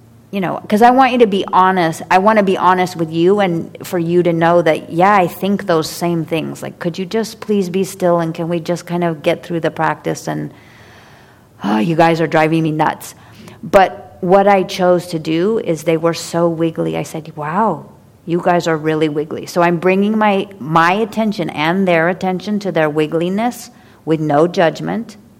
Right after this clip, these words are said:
pure acceptance. And then I said, "Okay, so rather than trying to do this, I just accepted what's so." So, ex-, you know, not resisting, suffering equals pain times resistance. I wasn't resisting.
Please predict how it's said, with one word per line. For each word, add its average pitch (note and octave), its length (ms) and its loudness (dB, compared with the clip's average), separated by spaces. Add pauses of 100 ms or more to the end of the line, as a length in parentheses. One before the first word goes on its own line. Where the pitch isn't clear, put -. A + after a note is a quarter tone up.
(160)
pure E3+ 240 2
acceptance. D#3+ 680 -6 (400)
And E3+ 160 -2
then E3+ 100 0
I F3 100 0
said, E3 220 -4 (280)
"Okay, F3 400 -4 (800)
so E3 180 2
rather G3+ 420 4
than B3 140 0
trying G#3 280 0
to G3 60 0
do F3+ 160 0
this, - 420 -4 (100)
I D#3 140 2
just E3 280 -2
accepted E3 720 -2
what's F3+ 280 -2
so." - 400 -10 (500)
So, D3 340 -8
ex-, - 380 -10
you D#3 120 -8
know, D3 120 -4
not D#3+ 400 2
resisting, F3 680 0
suffering D#3+ 440 -4
equals D#3+ 220 -6
pain D3+ 240 -8
times D#3 240 -8
resistance. D3+ 420 -8
I C#3+ 80 -4
wasn't D3+ 320 -4
resisting. D#3 500 -8